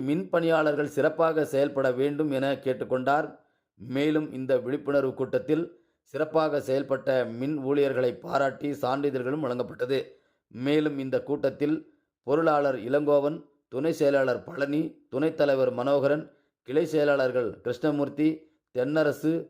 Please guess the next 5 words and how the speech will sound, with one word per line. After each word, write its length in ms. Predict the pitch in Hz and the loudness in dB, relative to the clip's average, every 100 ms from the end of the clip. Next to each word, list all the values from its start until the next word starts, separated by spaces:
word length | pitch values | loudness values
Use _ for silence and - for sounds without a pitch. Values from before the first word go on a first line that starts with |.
| _ | _
பொன்னுசாமி, 800 | - 135 160 - 139 139 151 - _ _ - | -4 -2 0 2 2 0 -4 -8 _ _ -14
லோகநாதன், 800 | 110 143 151 147 143 135 156 - _ _ _ | 0 2 2 2 0 0 -4 -8 _ _ _
சீனிவாச 460 | 143 160 156 143 147 | -2 2 2 2 2
கவுடு 280 | 139 139 139 | 2 2 0
உள்ளிட்ட 600 | 131 127 - 127 117 | 0 -2 0 2 0